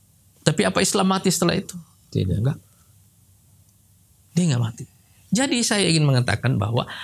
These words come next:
Speaker 1: agama ini hakikatnya, kebenarannya abadi.
Speaker 2: Abadi.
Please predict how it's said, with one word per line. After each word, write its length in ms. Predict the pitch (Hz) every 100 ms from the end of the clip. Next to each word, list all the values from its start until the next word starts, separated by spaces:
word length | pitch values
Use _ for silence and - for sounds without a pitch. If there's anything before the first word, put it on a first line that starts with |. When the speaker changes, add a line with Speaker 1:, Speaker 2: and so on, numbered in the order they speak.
| -
Speaker 1:
agama 540 | - 226 214 220 202 190
ini 440 | 170 143 117 160
hakikatnya, 760 | 175 196 190 190 175 165 123 123
kebenarannya 640 | 180 175 165 156 143 180
abadi. 420 | - 220 247 277 180
Speaker 2:
Abadi. 440 | 95 90 82 78